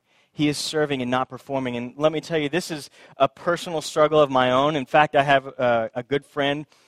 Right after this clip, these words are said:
uh, from my old church where I was a youth pastor for five years. He was a professional counselor, and he knew how much performance meant to me.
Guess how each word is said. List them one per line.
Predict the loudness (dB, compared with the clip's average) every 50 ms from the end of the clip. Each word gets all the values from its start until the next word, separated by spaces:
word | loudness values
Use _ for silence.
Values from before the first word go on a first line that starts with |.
| _ _ _ _
uh, | -4 -4 -4 -4
from | -4 -8 -6 -2
my | -2 0
old | 0 0 -2 -6
church | -8 -8 -6 -6 -6 -6
where | -6 -4 -4
I |
was | -4 -6
a | -8
youth | -10 -10 -8 _
pastor | 0 0 0 0 -2 -10 -18
for | -18 -20 -18
five | -6 0 4 4 4 4 2
years. | -2 -8 -8 -6 -6 -8 -10 -10
He | -12 -10 -10 -10 -12 -16 _ _ _ -20
was | -20 -20 -20
a | -20
professional | _ -20 -10 _ -2 -2 -2 -2 -6 -10 -10
counselor, | -6 -4 -2 -2 -2 -4 -6 -10 -8 -8 -8 -10 _ -20 -20 -20 _ _
and | -8 -6 -6 -6
he | -4 -6 -6
knew | -4 -6 -6 -4 -2 0 0 0 0 -2 -4 -8 _ _ _ _ _ _ -20
how | -12 -4 0 4 6 6 6 4 2 -2 _
much | -12 -8 -2 0 2 2 0 0 -4 -14 -12
performance | -14 -18 -16 _ -8 -6 -4 -4 -4 -6 -8 -8
meant | -8 -6 -6 -6 -8 -10
to | -12 -8
me. | -8 -8 -8 -10